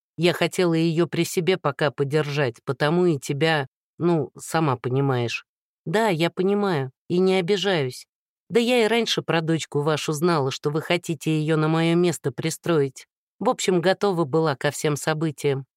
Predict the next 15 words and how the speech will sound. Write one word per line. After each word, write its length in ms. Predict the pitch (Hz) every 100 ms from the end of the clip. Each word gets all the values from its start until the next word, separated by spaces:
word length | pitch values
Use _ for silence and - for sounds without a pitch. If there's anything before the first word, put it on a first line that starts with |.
| _ _
И 100 | 202
я 180 | 202 214
бы, 100 | 175
наверное, 580 | 170 165 160 147 151 147
за 160 | 147
свою 340 | 147 165 170 160
дочку 380 | 160 147 - 139
так 200 | 143 135
беспокоилась. 960 | 143 - 170 - 170 143 127 131 - - _ _ _
Так 180 | 143 -
роди. 480 | 135 131 127 180 - _ _ _ -
От 160 | 208 -
кого, 380 | 208 190 208
Елена 500 | 196 147 175 185 175
Николаевна? 800 | 160 143 160 160 156 131 131 120